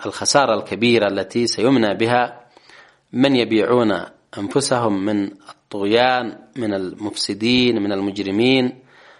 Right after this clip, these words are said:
أنها خسارة كبيرة، خسارة تمتد من الدنيا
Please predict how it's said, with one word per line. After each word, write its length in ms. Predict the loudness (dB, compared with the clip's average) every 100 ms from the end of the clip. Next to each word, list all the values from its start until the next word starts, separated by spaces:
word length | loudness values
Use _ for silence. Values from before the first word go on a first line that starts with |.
| _ 2
أنها 200 | 2 2
خسارة 480 | -2 2 2 2
كبيرة، 640 | -6 -10 -2 0 2 0 -2
خسارة 460 | -4 0 2 2
تمتد 600 | -2 -6 -6 -6 -6 -6
من 200 | -6 -4
الدنيا 600 | -6 -4 -2 0 0 -4